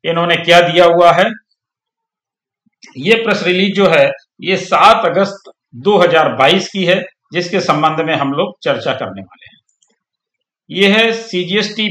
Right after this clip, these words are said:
भिवंडी कमिश्नर्स, कमिश्नरेट burst a case of non-payment of G S T and fraudulent availment of I T C amounting to rupees seventy-eight crore।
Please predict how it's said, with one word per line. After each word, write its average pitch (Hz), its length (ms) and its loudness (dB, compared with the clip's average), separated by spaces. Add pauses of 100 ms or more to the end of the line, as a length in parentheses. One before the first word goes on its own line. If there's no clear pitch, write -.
भिवंडी 165 420 -2
कमिश्नर्स, 165 840 -4
कमिश्नरेट 165 680 -4 (320)
burst 190 280 0
a 170 140 -4
case 175 340 0
of 160 160 -4 (140)
non-payment 180 640 0
of 151 120 0
G 135 160 -8
S 170 160 -6
T 196 100 -6 (120)
and 147 220 -10
fraudulent 170 520 0
availment 160 500 -4 (120)
of 135 100 -6 (160)
I 143 80 -8 (100)
T 196 120 -6
C 160 180 -6 (440)
amounting 185 600 0
to 180 160 -6
rupees 165 400 -8
seventy-eight 143 800 -8
crore। 104 200 -16